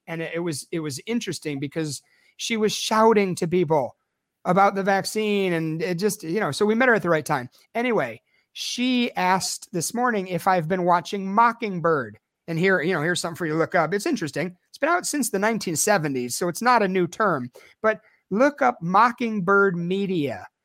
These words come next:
because all of a sudden it's coming back. The, you know, I heard the term from her this morning. I was like, "Oh,"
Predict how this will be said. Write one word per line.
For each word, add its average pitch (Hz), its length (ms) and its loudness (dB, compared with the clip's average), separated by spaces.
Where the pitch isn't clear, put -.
because 208 320 0
all 254 260 4
of 220 60 -6
a - 20 -10
sudden 311 240 2
it's 220 140 -4
coming 240 280 -4
back. 226 520 0
The, 208 280 -2
you 214 80 -4
know, 185 120 -2
I 175 520 -4
heard 214 160 0
the 220 80 0
term 220 220 -2
from 208 140 -2
her 214 100 0
this 202 140 -6
morning. 240 200 -2
I 196 40 0
was 175 80 -4
like, 175 120 -2
"Oh," 226 300 0